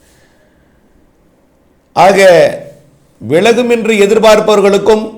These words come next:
மழை வரும் என்று எதிர்பார்ப்பவர்களுக்கும் மேற்கு தொடர்ச்சி மலையில் விலகும் மழை,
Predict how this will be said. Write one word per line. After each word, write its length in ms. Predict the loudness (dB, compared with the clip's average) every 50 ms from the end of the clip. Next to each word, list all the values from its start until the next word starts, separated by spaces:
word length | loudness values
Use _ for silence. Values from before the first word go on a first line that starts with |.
| -20 -20 -20 _ _ _ _ _ _ _ _ -10
மழை 320 | -4 -2 0 2 2 2 2
வரும் 360 | 2 2 2 2 2 0 0
என்று 280 | -2 -2 -2 -2 -2
எதிர்பார்ப்பவர்களுக்கும் 1200 | 0 0 0 0 2 2 2 2 2 2 0 -2 0 0 -2 -4 -2 0 0 0 0 -2 -6 -10 -14 -20 -20 _ _ _ _ _ _ _ _ _ _ _ _ _ _ _ _ _ _ -4
மேற்கு 340 | -2 0 0 0 0 -2 -2
தொடர்ச்சி 300 | -2 -2 -2 -2 -6 -6
மலையில் 420 | -4 -2 -2 0 0 0 -2 -4
விலகும் 340 | -4 -2 -2 -2 -2 -2 -2
மழை, 280 | -2 0 0 0 0